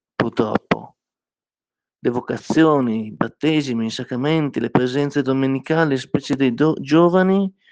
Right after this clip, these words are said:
diminuiscono e cerca, almeno nel suo piccolo, di fare del bene.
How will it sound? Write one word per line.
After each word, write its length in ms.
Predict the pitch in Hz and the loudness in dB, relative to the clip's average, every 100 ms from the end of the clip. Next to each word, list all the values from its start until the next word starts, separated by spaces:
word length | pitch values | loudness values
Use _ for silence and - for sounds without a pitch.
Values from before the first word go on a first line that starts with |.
| _ _ | _ _
diminuiscono 1080 | - 165 180 180 196 185 - 113 107 - - _ _ _ _ _ _ _ _ _ - | -4 0 2 4 4 2 -2 -8 -8 -10 -16 _ _ _ _ _ _ _ _ _ -2
e 120 | 175 | -2
cerca, 380 | - 190 - 139 | 4 2 4 0
almeno 340 | 147 170 156 | 2 2 2
nel 160 | 147 151 | 0 2
suo 180 | - | -2
piccolo, 440 | - 135 - 143 165 | 0 -2 0 0 0
di 120 | 190 | 0
fare 340 | - 117 113 | -2 -2 -2
del 180 | 117 120 | -2 -4
bene. 520 | 117 73 76 92 - | -4 -8 -8 -12 -14